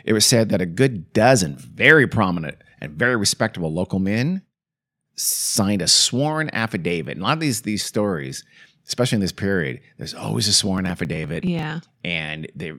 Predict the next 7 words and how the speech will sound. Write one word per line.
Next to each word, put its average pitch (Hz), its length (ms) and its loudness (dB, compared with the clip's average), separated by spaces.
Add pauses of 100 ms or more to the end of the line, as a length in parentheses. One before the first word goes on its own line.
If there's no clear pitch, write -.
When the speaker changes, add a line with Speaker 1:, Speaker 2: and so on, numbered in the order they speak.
(140)
Speaker 1:
always 117 300 0
very 120 420 6
respectable. 87 520 -2
People 85 340 -4
had 71 180 -8
signed 143 400 0
it. 143 280 2